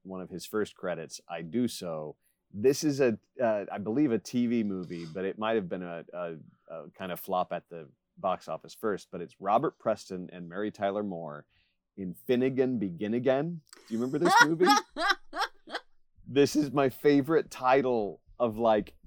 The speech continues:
Speaker 1: ever. And I saw this movie seven or eight times when it came out. I just, I want to mention it every chance I get.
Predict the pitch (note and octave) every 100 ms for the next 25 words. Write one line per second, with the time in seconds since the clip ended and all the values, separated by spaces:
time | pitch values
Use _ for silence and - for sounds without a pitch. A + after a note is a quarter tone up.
0 | - - B2+ B2+ A#2+ A2 G#2+ E2+ C#2 -
1 | - G#2 G2+ A#2 - B2 A2+ G#2+ - F#2+
2 | F#2 - A2 G2+ G2 F2+ F2+ - E2 E2
3 | E2 E2 - - E2+ D#2+ D#2+ - F2 F2
4 | G2+ - _ - F#2 F2 G2+ - F#2+ F#2+
5 | F#2+ F#2+ F2+ - F2+ E2+ F2 - D2 -
6 | - D2 D3 D3+